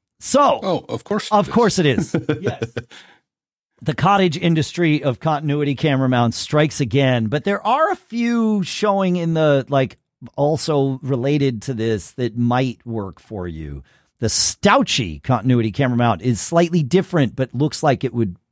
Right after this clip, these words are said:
Speaker 1: probably do the same thing. And that one might actually answer my other question.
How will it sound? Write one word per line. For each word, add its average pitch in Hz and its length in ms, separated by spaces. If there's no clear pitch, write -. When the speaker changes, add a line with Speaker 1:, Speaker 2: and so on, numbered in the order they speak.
Speaker 1:
probably 143 560
do 107 160
the 98 100
same 110 260
thing. 139 220
And 117 120
that 190 200
one 175 160
might 143 180
actually 151 460
answer 151 340
my 127 160
other 120 240
question. 82 800